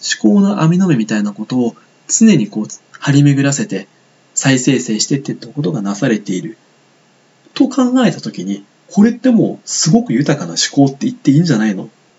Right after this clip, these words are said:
ていうことがなんか見え隠れする章とかもあったりします。結構この私、趣味とかで植物園とか歩いたりするのも好きなんで、この、で、植物園なんでそんなにまあ野生動物とかはいないんですけれども、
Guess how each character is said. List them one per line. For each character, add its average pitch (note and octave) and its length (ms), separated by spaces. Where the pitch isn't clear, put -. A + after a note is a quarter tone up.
て G3+ 100
い G3+ 100
う G3+ 60
こ G#3+ 60
と - 120
が G#2 80
な G#2+ 80
ん G#2+ 40
か A2+ 80
見 B2 140
え B2+ 40
隠 B2 220
れ G#2+ 80
す - 120
る D#3 80
章 C#3 180
と - 80
か D#3+ 100
も A#2+ 100
あ - 20
っ - 60
た G2+ 100
り G2 60
し - 100
ま F#2+ 100
す。 G#2 140
結 A3+ 160
構 C#3 140
こ G3 100
の C3 80
私、 D3+ 320
趣 D3 200
味 F#3 100
と B2+ 100
か A2 100
で A2+ 60
植 D3 220
物 D3+ 220
園 D3+ 120
と A2 100
か A2 140
歩 C3 100
い C3 80
た A#2 100
り A2+ 80
す - 140
る C3+ 100
の A2+ 80
も G#2 100
好 - 60
き - 160
な A#2+ 120
ん F#2+ 100
で、 - 180
こ - 180
の、 D#3 320
で、 - 80
植 D3+ 260
物 A#3+ 240
園 A3 140
な A#2 100
ん G#2 40
で F#2 100
そ D#3 160
ん F3+ 60
な F3+ 80
に F3 80
ま E3 120
あ A2 40
野 G2+ 120
生 C#3+ 180
動 D#3+ 120
物 - 160
と A2 140
か G2+ 80
は F#2 100
い G2+ 60
な A2+ 100
い A#2+ 80
ん G2+ 60
で G2 80
す - 120
け A2+ 100
れ G2+ 80
ど G#2+ 120
も、 A2+ 220